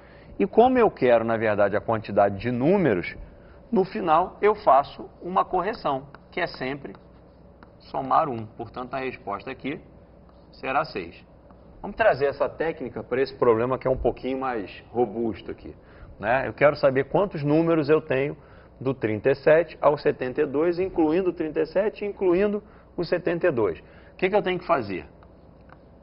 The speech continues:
Setenta e dois menos trinta e sete como é que a gente faz isso? Eu não posso subtrair sete unidades de duas unidades.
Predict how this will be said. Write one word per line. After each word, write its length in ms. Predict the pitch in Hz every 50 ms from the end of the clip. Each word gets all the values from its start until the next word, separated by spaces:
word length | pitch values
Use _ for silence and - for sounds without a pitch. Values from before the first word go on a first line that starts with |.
| - - - - - - - - -
Setenta 560 | - - 131 117 - - 87 85 82 80 113
e 40 | 123
dois 540 | 120 127 131 135 175 214 - - - - - - - - - - - - - - - - -
menos 540 | - 104 117 123 120 113 101 92 87 - -
trinta 320 | - - 82 80 76 - 120
e 40 |
sete 560 | - - - 127 123 135 - - - - - - - - - - - - - - - - - - - - - - - - - - - - - - - - - - - - - - - - - - - - - -
como 100 | 110 123
é 60 | 123
que 80 | 117
a 40 | 113
gente 200 | 107 113 107 107
faz 260 | - - 107 101 90
isso? 280 | 87 82 78 - - -
Eu 140 | - 98 104
não 180 | 113 120 117 107
posso 320 | - 131 139 143 - -
subtrair 680 | - 120 110 107 113 - - 113 104 98 98 98 95 85 - - - - - - -
sete 420 | - - - 120 117 110 - -
unidades 640 | 107 101 98 92 85 104 120 139 135 107 90 90 85
de 100 | 104 120
duas 320 | 104 101 104 113 120 117
unidades. 600 | 117 131 156 180 165 147 135 127 92 - - -